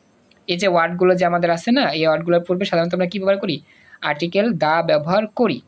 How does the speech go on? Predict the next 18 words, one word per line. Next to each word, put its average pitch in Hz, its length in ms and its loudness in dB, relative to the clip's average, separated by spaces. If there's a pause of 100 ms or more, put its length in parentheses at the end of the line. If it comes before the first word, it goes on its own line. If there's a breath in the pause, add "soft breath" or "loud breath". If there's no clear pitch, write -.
(1200 soft breath)
কিন্তু 320 340 0
কিছু 254 280 -2
কিছু 294 240 0
ক্ষেত্রে 214 540 0
আর্টিকেল 190 500 -2
ব্যবহার 160 380 2
হয় 143 200 -4
না। 139 120 -12
সেই 180 200 -4
ক্ষেত্রটা 190 420 -2
আসলে 156 280 -4
কি? - 220 -10 (400 loud breath)
সেই 247 220 0
ক্ষেত্রটা 262 400 0
হচ্ছে, 240 500 0 (380 loud breath)
যখন 226 420 2
এই 233 180 2
ওয়ার্ডগুলো 220 840 4